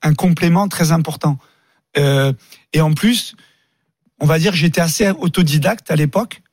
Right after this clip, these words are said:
parce que j'avais pas un, un idéal d'entraîneur. Euh, j'ai, j'ai été baigné beaucoup dans la culture, euh,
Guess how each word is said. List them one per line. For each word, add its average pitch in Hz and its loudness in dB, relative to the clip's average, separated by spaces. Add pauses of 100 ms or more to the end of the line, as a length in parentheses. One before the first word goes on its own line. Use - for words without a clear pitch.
(160)
parce 143 -4
que 160 0
j'avais 151 2
pas 175 0
un, 160 0 (140)
un 151 2
idéal 165 2
d'entraîneur. 151 0 (560)
Euh, 135 -2
j'ai, 151 2 (140)
j'ai 151 -2
été 156 2
baigné 160 2
beaucoup 165 2
dans 156 2
la 147 0
culture, 147 -2
euh, 123 -2